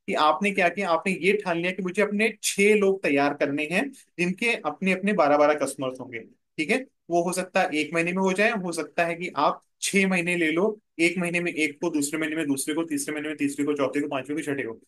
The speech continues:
आप पाओगे कि ये छह लोग अगर आपके ये वेलनेस क्लब चलाने लग जाते हो, प्लस आप भी अपना चला रहे हो, सबके बारह बारह कस्टमर्स हैं, तो आप टेन थाउजेंड पॉइंट्स इस तरह भी कर सकते हो। और इस तरह से टोटल आपकी इनकम लगभग इकहत्तर हजार तक पहुंच जाएगी, because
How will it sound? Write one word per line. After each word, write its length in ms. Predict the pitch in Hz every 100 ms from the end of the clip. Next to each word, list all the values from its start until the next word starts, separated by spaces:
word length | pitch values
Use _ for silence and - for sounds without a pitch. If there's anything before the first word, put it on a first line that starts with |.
| _ _
आप 160 | 143 151
पाओगे 220 | 151 165
कि 60 | 180
ये 200 | 190 202
छह 240 | - 185 190
लोग 300 | 185 185 - -
अगर 160 | 143
आपके 500 | 147 147 160 156 135
ये 80 | 147
वेलनेस 400 | 143 135 143 143
क्लब 140 | 151 147
चलाने 340 | 143 127 135
लग 60 | 127
जाते 200 | 123 143
हो, 60 |
प्लस 220 | 143 139
आप 140 | 123 -
भी 80 | 143
अपना 160 | 139
चला 260 | 139 131 123
रहे 120 | 131
हो, 160 | 160 208 _ _ - -
सबके 240 | 160 -
बारह 180 | 165 143
बारह 160 | 143 143
कस्टमर्स 480 | 135 127 151 143 175
हैं, 140 | 208
तो 340 | - - -
आप 140 | 156 151
टेन 200 | 170 180
थाउजेंड 340 | 180 160 170
पॉइंट्स 420 | 165 151 180 190 -
इस 200 | 160 -
तरह 160 | 165 185
भी 120 | 180
कर 140 | 147
सकते 180 | 139 -
हो। 40 | 131
और 80 | 147
इस 140 | 143
तरह 120 | 170
से 120 | 165
टोटल 200 | 160 156
आपकी 240 | 160 156 160
इनकम 240 | 143 156
लगभग 280 | 143 135 196
इकहत्तर 360 | - 139 - 170
हजार 280 | 143 123 120
तक 140 | 196 190
पहुंच 180 | 131
जाएगी, 480 | 110 104 101 104 -
because 200 | 131 139